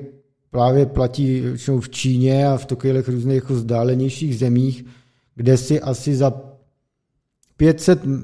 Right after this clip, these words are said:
pět set mega za to zaplatíš asi osm set nebo kolik. Takže jako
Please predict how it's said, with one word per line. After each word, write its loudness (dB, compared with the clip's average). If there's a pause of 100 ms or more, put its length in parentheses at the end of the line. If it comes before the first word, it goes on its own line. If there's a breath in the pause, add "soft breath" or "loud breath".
(120)
pět 2
set 0
mega 4
za 0
to -2
zaplatíš -2
asi -8
osm -4
set -6
nebo -8
kolik. -20 (1040)
Takže 2
jako 2